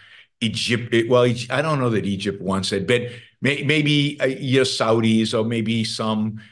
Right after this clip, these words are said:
multinational force is, goes into Gaza and creates a buffer zone. We know that works really, really well. It's worked so well in Lebanon. It worked well in the Sinai before nineteen sixty-seven war. It's, it's just a recipe for peace,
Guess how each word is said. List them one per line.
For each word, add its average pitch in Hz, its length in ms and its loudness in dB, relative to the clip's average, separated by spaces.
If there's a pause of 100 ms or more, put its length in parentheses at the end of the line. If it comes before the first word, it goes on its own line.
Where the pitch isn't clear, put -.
(220)
multinational 107 1400 0 (460)
force 110 560 0 (400)
is, 107 300 -2
goes 107 300 2
into 104 160 -4
Gaza 101 720 0
and 98 200 -8
creates 98 240 -2
a 98 60 -4
buffer 92 340 0
zone. 95 400 0
We 175 140 4
know 156 180 4
that 127 220 2
works 110 260 -2
really, 104 340 0
really 98 220 0
well. 95 240 0
It's 92 160 -6
worked 92 180 -6
so 135 220 0
well 110 220 4
in 98 100 0
Lebanon. 101 420 0 (400)
It 117 140 -2
worked 104 220 0
well 117 200 4
in 117 100 0
the 104 60 -4
Sinai 117 560 -2
before 98 320 -4
nineteen 98 320 -2
sixty-seven 95 680 -4
war. 92 300 0 (440)
It's, 107 260 -2
it's 117 200 -6
just 147 220 -2
a 120 80 4
recipe 120 680 0
for 107 140 -4
peace, 110 580 -2